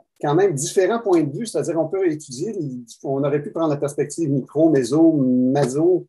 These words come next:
presque, mais en fait, on peut l'étudier, l'innovation du point de vue des enseignants, des étudiants, des cadres, du système dans son ensemble. Du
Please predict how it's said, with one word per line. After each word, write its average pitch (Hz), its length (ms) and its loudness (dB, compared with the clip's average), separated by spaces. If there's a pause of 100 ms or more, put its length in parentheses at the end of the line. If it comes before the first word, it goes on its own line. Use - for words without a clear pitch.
presque, 185 400 -4 (400)
mais 135 80 -6
en 120 60 -8
fait, 185 180 -6
on 147 100 -2
peut 160 120 -2
l'étudier, 147 540 -2
l'innovation 143 500 2
du 151 140 -2
point 135 140 -2
de 120 60 -4
vue 147 220 -2
des 123 240 -2
enseignants, 131 480 0
des 131 240 -2
étudiants, 131 480 -6
des 131 220 -2
cadres, 175 340 0
du 120 120 -4
système 185 580 0
dans 135 160 2
son 135 200 -2
ensemble. 151 520 -2
Du - 280 -14